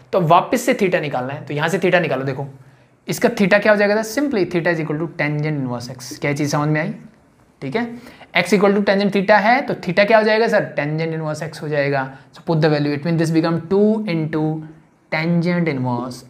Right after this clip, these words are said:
x। क्या चीज़ें क्लियर? जी बिल्कुल क्लियर। अब मेरे पास एक फंक्शन बन गया सर, y is equal to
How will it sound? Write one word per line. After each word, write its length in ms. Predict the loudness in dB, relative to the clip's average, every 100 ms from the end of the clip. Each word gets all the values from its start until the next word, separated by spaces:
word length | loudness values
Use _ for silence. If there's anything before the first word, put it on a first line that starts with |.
| -18
x। 220 | -16 -16 -12
क्या 140 | -8
चीज़ें 280 | -6 -4 -4
क्लियर? 420 | 2 4 4 0 -4
जी 100 | -8
बिल्कुल 560 | -6 -6 -6 -8 -8
क्लियर। 380 | -6 -6 -6 -10 -18 -20 -20 -8 2
अब 80 | 4
मेरे 180 | 4 4
पास 180 | 4 2
एक 120 | 0
फंक्शन 300 | -2 -2 -2
बन 120 | -2
गया 100 | -2
सर, 160 | -2 0
y 200 | 0 2 0
is 120 | 0 -4
equal 300 | -2 -2 0
to 80 | -2